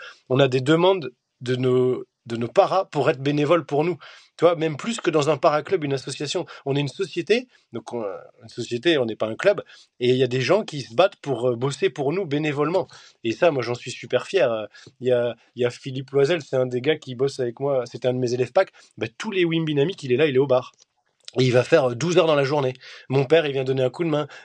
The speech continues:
Euh, il y a, enfin, je peux pas citer tout le monde, mais moi, je suis fier de ça, euh, de, voilà, c'est une équipe, c'est une équipe et une famille, euh, Wimby.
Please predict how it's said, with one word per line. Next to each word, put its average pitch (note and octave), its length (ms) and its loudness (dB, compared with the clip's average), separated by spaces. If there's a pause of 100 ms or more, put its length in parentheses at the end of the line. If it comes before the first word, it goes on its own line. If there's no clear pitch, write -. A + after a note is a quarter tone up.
Euh, A#2+ 360 -2
il B2 60 -2
y B2 40 0
a, B2 60 -2
enfin, B2+ 220 -4 (100)
je - 100 -14
peux A2 100 -16
pas B2 120 -6
citer A#2+ 240 -8
tout C#3 140 -10
le E3+ 60 0
monde, E3 100 0
mais C3 140 0 (220)
moi, D#3+ 140 4
je - 60 -8
suis C#3 100 -8
fier F3 260 2
de D3 100 -2
ça, F#3+ 320 2
euh, C3 120 0
de, B2 340 -2 (380)
voilà, B2+ 220 2
c'est - 160 -6
une C#3+ 120 0
équipe, D3+ 380 -6
c'est - 180 -10
une C#3 120 -4
équipe C#3 240 -6
et D#3 40 0
une D3 100 0
famille, C#3 360 -2
euh, G#2+ 280 -4
Wimby. G#2+ 380 -12